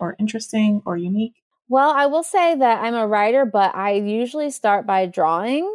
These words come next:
Speaker 2: and my drawings are never gonna be in a book. <laughs> I am not an
Speaker 1: <laughs>
Speaker 2: illustrator. I'm not talented, but I am a visual thinker, and I need to kind of map out what I'm, what I'm seeing with my words. And so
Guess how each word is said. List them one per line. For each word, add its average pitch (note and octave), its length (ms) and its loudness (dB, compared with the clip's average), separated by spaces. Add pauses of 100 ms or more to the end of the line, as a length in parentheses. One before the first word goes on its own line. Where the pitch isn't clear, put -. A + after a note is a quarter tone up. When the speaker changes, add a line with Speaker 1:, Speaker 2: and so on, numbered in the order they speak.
Speaker 2:
and G#3+ 340 -2 (240)
my G3+ 220 -2
drawings A3+ 320 -2
are G#3 80 0
never F#3+ 280 0
gonna A3+ 280 -2
be G#3+ 600 -2
in G3+ 120 -2
a A3+ 60 0
book. A#3 420 2
<laughs> - 80 -2
I - 120 0
am F4 160 4
not A3+ 300 4
an G#3+ 100 4
Speaker 1:
<laughs> - 80 2
Speaker 2:
illustrator. A#3 640 2
I'm G#3 180 0
not G3 280 -2
talented, G#3 540 -4 (500)
but A3 200 4 (160)
I G3+ 180 2
am G#3+ 180 -2
a G3 100 2
visual F#3+ 1000 2 (180)
thinker, F#3+ 580 -2
and F3+ 200 -4
I F3 60 -4
need F#3+ 240 -4
to G3 160 -4
kind F#3 200 -8
of F3 80 -10
map G3 340 -2
out F#3+ 360 2 (260)
what F#3+ 160 -4
I'm, F3+ 480 -6
what F#3 120 -6
I'm E3+ 140 -8
seeing F3+ 680 -6 (220)
with F#3 160 -8
my E3+ 160 -4
words. D3+ 420 -4
And F3+ 220 -10
so F3 340 0